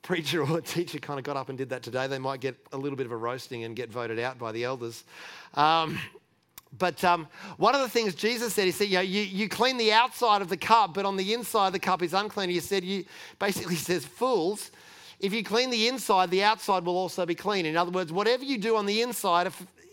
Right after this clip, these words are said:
impacts what happens on the outside. You can't just tidy stuff on the outside. In other words, you can't just work on your behavior. You can't just work on, on the appearance and the externals, because life is lived in the kingdom from the inside out.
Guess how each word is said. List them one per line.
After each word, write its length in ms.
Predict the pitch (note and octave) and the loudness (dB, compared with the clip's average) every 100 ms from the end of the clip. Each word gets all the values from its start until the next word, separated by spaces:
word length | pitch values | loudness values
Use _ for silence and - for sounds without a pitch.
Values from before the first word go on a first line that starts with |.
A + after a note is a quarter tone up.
| - | -6
impacts 420 | A3+ B3 A3 G3+ F#3+ | -2 0 2 2 0
what 140 | E3+ | 0
happens 320 | F#3 F3 F3 | 0 0 -4
on 120 | F3+ | -2
the 140 | E3 E3 | 0 2
outside. 500 | F3 - D#3 G#2 E2 - - - - - - | 0 -2 -4 -4 -6 -18 -20 -20 -20 -10 -6
You 100 | E3+ | 0
can't 300 | G#3+ A#3+ A3+ | 2 2 0
just 180 | A3 | -4
tidy 280 | - G#3+ A#3 | 0 2 2
stuff 300 | G3+ A3+ G3 | 0 -2 0
on 100 | G#3 | 0
the 120 | F3+ | 0
outside. 500 | F3+ G3 - F#3 D3+ | 2 0 0 0 2
In 60 | D3+ | 2
other 140 | F3 | 0
words, 80 | F3+ | -2
you 60 | F3+ | 0
can't 200 | G#3 A3+ | 0 0
just 140 | A3+ | -2
work 260 | F#3 A3 A3 | 0 0 -2
on 120 | G#3 | -4
your 100 | F#3+ | -2
behavior. 480 | F#3 D#3 F#3+ F#3+ E3+ | -2 2 2 2 -2
You 140 | D3+ | -2
can't 240 | C#3+ F#3+ G3 | 0 -2 -2
just 160 | G#3 | -4
work 240 | G3 G3 F#3+ | -2 -2 0
on, 160 | F#3 - - - - | -2 -4 -16 -18 -2
on 140 | F3+ | -2
the 80 | F#3+ | 0
appearance 520 | F#3+ - G#3 A3+ A3 | -2 0 2 2 0
and 100 | F#3+ | -2
the 100 | F3+ | 0
externals, 680 | F3 - - F#3 G#3 E3+ D3 | 0 -4 -4 -2 0 -2 -4
because 360 | D3 D#3 F3+ D3+ | -4 -2 -2 -2
life 300 | F3 G3+ G3+ | 0 0 0
is 140 | E3+ | -6
lived 320 | F3+ G3+ D#3+ F#3 | -2 0 0 -2
in 80 | |
the 80 | F3 | -6
kingdom 320 | - G3 D#3+ | -4 -4 -4
from 120 | C3+ D#3+ | -4 -4
the 120 | E3 | -4
inside 340 | E3 F3+ F3 | -2 0 0
out. 240 | F#3+ G2+ | 0 -2